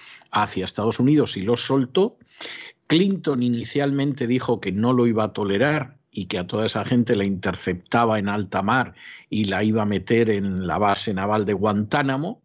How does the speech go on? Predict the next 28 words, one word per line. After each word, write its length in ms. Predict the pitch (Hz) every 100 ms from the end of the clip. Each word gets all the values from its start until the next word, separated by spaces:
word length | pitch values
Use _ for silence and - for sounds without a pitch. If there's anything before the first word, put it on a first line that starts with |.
| _ _
y 220 | 90 85
los 260 | 87 85 -
iba 160 | 107 92
a 60 |
tener 240 | 95 101 113
ahí. 300 | 139 196 - - - -
Pero 140 | 92 95
claro, 200 | 120 135
cuando 320 | 98 95 95
Clinton 520 | 113 113 123 135 123
se 100 | -
encontró 460 | 120 120 117 139 120
con 120 | 98
que 80 | 92
tenía 280 | 95 110
más 200 | 117 110
de 120 | 107 104
cuarenta 420 | 107 107 98 107
mil 180 | 120 113
personas 460 | - - 104 107
en 140 | 113 110
Guantánamo, 640 | 113 113 147 143 156 196 - - - -
al 300 | - 131 123
final 560 | 113 - 117 147 175 147
no 100 | 117
solo 280 | - 131 127
acabó 320 | 120 120 127
cediendo, 640 | - 131 147 147 147 175